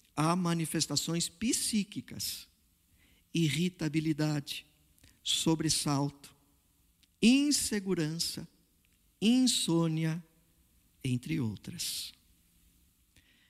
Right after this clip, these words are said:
Cá entre nós, nesses tempos de pandemia, como não ser nem estar ansioso?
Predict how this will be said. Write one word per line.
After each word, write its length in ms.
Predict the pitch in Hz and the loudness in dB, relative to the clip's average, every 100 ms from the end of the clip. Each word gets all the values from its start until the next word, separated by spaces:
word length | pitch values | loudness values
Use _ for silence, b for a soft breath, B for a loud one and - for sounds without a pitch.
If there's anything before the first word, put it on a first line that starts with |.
| b _ _ _ | b _ _ _
Cá 340 | 214 214 180 - _ _ | 4 4 2 -10 _ _
entre 400 | 151 147 - 131 | -2 -2 -2 -4
nós, 640 | 120 113 98 - - - - _ _ _ _ _ _ _ _ _ - | -2 -2 -2 -4 -4 -6 -14 _ _ _ _ _ _ _ _ _ 2
nesses 340 | 240 - - | 4 4 -2
tempos 420 | - 214 220 156 | 0 0 0 -4
de 80 | 143 | -6
pandemia, 840 | - 143 139 131 120 139 139 110 - _ _ _ _ _ _ _ _ _ _ _ _ _ _ _ _ | -4 -2 -2 -2 -2 -2 -2 -6 -12 _ _ _ _ _ _ _ _ _ _ _ _ _ _ _ _
como 640 | - 320 349 214 151 120 - 160 | 4 4 4 2 2 0 -4 -6
não 340 | 170 180 151 | -2 -2 0
ser 840 | - - - 196 175 107 - - - _ _ _ _ _ _ _ _ _ _ _ _ _ _ _ _ | 0 0 2 2 0 -2 -6 -8 -18 _ _ _ _ _ _ _ _ _ _ _ _ _ _ _ _
nem 280 | 151 170 165 | 0 2 2
estar 400 | 135 - 139 139 | -2 0 0 0
ansioso? 720 | 123 117 - 123 107 - - | -2 -4 -6 -8 -6 -6 -8